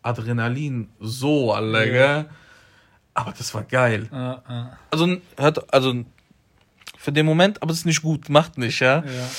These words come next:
Speaker 1: Und, äh, das, das ging dann immer weiter und dann hast du, dann hast du aber auch krasse Kisten. Z vier M Coupé,
Speaker 2: Ja.
Speaker 1: S fünfhundert,
Speaker 2: Ja.
Speaker 1: C L fünfhundert und keine Ahnung was,
Speaker 2: Ja.
Speaker 1: gell? Ähm, äh, sechs fünfzig i und so,
Speaker 2: Ja,
Speaker 1: Faxen,
Speaker 2: ja.
Speaker 1: gell? Ey, Digga, wir haben diese Autos zerstört, alle.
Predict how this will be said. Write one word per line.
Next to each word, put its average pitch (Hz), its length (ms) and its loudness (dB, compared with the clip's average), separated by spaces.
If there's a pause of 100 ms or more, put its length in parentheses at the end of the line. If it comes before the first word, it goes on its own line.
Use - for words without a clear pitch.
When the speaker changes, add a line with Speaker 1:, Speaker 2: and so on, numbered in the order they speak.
(320)
Speaker 1:
Und, 135 500 2
äh, 135 140 0
das, 120 220 -2
das 120 180 -6
ging 143 180 -6
dann 135 120 -6
immer 143 220 -6
weiter 139 240 -6
und 113 80 -6
dann 120 120 -2
hast 123 220 -6
du, 120 220 -10
dann 120 220 -2
hast 120 160 -6
du 113 60 -6
aber 113 200 -6
auch - 160 -18
krasse - 360 -16
Kisten. - 540 -18 (400)
Z - 260 -10
vier - 240 -14
M 123 160 -6
Coupé, - 440 -12
Speaker 2:
Ja. 127 160 -8
Speaker 1:
S 120 140 -6
fünfhundert, 117 760 -8
Speaker 2:
Ja. 123 160 -6
Speaker 1:
C 123 180 -6
L 117 140 -6
fünfhundert 113 760 -8
und 117 300 -10
keine 117 280 -6
Ahnung 117 300 -6
was, 110 160 -10
Speaker 2:
Ja. 127 80 -8
Speaker 1:
gell? 120 240 -2 (1000)
Ähm, 113 760 -2 (600)
äh, 113 380 -4
sechs 123 320 -4
fünfzig 123 540 -8
i 135 180 -4
und 117 220 -4
so, 110 100 -8
Speaker 2:
Ja, 113 60 -6
Speaker 1:
Faxen, 123 420 -10
Speaker 2:
ja. 120 140 -6
Speaker 1:
gell? - 80 -12
Ey, - 80 -18
Digga, 135 280 -6
wir 117 60 -10
haben 127 120 -12
diese 110 200 -16
Autos - 380 -12
zerstört, - 840 -12
alle. - 160 -18